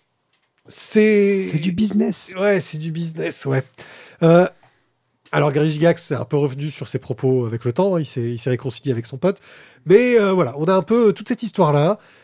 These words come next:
Speaker 1: C'est intéressant, je pense, si on s'intéresse au jeu de rôle, euh, d'un point de vue historique. Moi, c'est quelque chose qui m'a, qui m'a toujours, euh, qui m'a toujours intéressé. Euh, donc, j'ai trouvé ça plutôt cool. Euh, le style graphique est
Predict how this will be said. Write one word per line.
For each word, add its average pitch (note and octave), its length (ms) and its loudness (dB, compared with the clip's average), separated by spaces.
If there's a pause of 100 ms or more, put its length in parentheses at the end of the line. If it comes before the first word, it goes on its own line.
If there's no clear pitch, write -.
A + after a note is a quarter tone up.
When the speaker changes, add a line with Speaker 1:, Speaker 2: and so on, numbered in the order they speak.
(140)
Speaker 1:
C'est - 340 -2
intéressant, G#3 500 4
je - 100 -8
pense, G3 220 -2
si - 460 -12
on D#3+ 380 -10 (140)
s'intéresse F#3 520 2
au F#3+ 40 2
jeu D#3 120 2
de C#3 40 2
rôle, C3 340 2 (320)
euh, B2+ 580 0
d'un A#2+ 120 -4
point C#3 120 -2
de C3 60 -4
vue D3+ 60 -4
historique. D3 460 0
Moi, B2+ 60 -4
c'est - 140 -12
quelque B2 120 -14
chose - 160 -12
qui - 120 -14
m'a, A2 140 -8
qui A#2 160 -16
m'a A2+ 80 -8
toujours, C3+ 340 -4
euh, G#2+ 240 -4 (800)
qui C3+ 100 -10
m'a A#2 60 -4
toujours D3+ 220 2
intéressé. C#3+ 520 2 (400)
Euh, A#2+ 160 2
donc, B2 220 -2
j'ai B2 100 -4
trouvé C3 220 0
ça C3+ 180 0 (760)
plutôt D3+ 320 2
cool. D#3+ 420 4 (240)
Euh, C#3 720 2 (160)
le D#3 140 0
style F3+ 200 -4
graphique D#3+ 460 -2
est D3+ 200 -4